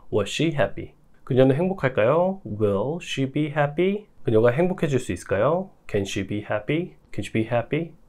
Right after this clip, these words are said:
자, 이렇게 현재와 과거 시제는 비동사가 주어 앞으로 이동해주면 되고요. 미래와 can 같은 경우는 이 will과 can이 직접 주어 앞으로 위치해주는 거예요.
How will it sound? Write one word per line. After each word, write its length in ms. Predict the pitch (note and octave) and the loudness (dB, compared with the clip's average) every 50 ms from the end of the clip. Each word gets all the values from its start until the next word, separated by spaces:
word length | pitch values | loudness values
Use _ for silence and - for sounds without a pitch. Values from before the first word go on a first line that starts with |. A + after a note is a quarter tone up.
| - | -4
자, 120 | - - A2+ | 2 4 6
이렇게 280 | A2+ A#2+ C3 - C#3+ C3+ | 6 6 6 6 4 4
현재와 640 | C#3+ D3+ G3 G#3 G3+ F#3+ F#3+ F#3 F#3 F#3+ F#3+ F#3 - | 6 4 4 4 4 4 4 6 8 8 6 6 2
과거 340 | - G2+ G#2+ A#2 B2+ D3+ | -2 -4 -2 0 2 2
시제는 480 | D3 D3 - - A#2+ A#2 C3+ D#3+ F3 E3+ | 0 0 0 0 2 4 4 4 4 2
비동사가 600 | E3 - A#2+ A2+ C#3 C#3+ C#3+ C3+ C#3+ C3 C#3+ C#3+ | 0 0 0 2 4 4 4 4 2 2 0 0
주어 320 | D3 - C3 C3 C3+ C3 | 0 2 4 6 8 6
앞으로 480 | - - - - G#2+ - - - E3 E3 | 6 4 2 -4 -4 -4 -2 0 2 2
이동해주면 440 | B2+ G#2+ A2 A2+ G#2+ G2 G#2 G2+ F#2+ | 4 4 4 2 2 2 0 -2 -2
되고요. 420 | G2+ F#2+ F#2+ A#2 B2 A#2+ F#2+ - - - | -2 -4 -2 0 0 0 0 -2 -6 -6
미래와 680 | - A#2+ A#2+ C3+ D3 D#3 D3 A#2+ G2+ F#2 F#2 A2+ C3+ - | -2 2 4 4 6 6 6 6 6 6 4 2 2 2
can 160 | - E3 E3 | 2 4 4
같은 220 | E3+ E3+ - D#3+ | 4 4 2 2
경우는 540 | D3 C3 A#2+ A#2 A#2+ B2 C#3+ D#3+ E3 E3+ C#3 | 2 4 4 4 4 4 6 6 6 4 4
이 120 | A#2 A2+ G#2+ | 2 0 0
will과 420 | G2 A2 A2+ B2 C3+ C#3+ D3 D3 | 2 2 2 2 4 2 2 2
can이 460 | D3 - E3 D#3+ E3+ F#3+ G3 G3 G3 G3 | 2 0 2 2 4 4 4 2 0 -2
직접 420 | - - - - - F3+ F3 - | -4 -6 -2 0 0 -2 -2 -4
주어 300 | - - B2+ A#2 A#2 G#2 | -2 2 4 6 6 4
앞으로 500 | F#2 F#2 - - B2+ C#3+ E3+ F#3 E3+ C3 | 4 0 -2 2 4 4 4 4 2 0
위치해주는 500 | A2 A2 A2 - C3 A2 G2 G2 F#2 F2 | -2 -2 0 2 0 0 0 0 -4 -6
거예요. 220 | F2+ F#2 E2 D#2+ | -6 -6 -6 -8